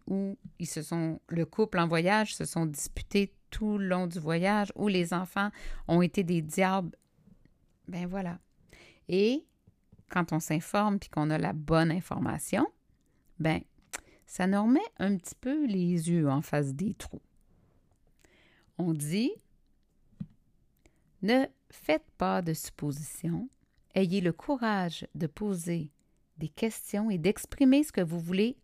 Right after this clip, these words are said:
vraiment. Communiquez aussi clairement que possible avec les autres afin d'éviter les menta-, les malentendus, la tristesse et les drames. Avec ce seul accord, vous pouvez complètement transformer votre vie. »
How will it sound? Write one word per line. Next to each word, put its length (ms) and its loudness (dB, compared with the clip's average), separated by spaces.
vraiment. 640 -2
Communiquez 580 6
aussi 280 -2
clairement 600 4
que 100 0
possible 480 0
avec 300 -2
les 240 -4
autres 320 -4
afin 340 4
d'éviter 440 2
les 120 4
menta-, 400 0
les 120 0
malentendus, 760 -2
la 140 2
tristesse 580 -2
et 60 2
les 140 0
drames. 600 -2
Avec 500 0
ce 220 -4
seul 340 0
accord, 580 -4
vous 80 -4
pouvez 240 -4
complètement 800 -2
transformer 640 -2
votre 300 -4
vie. » 160 -10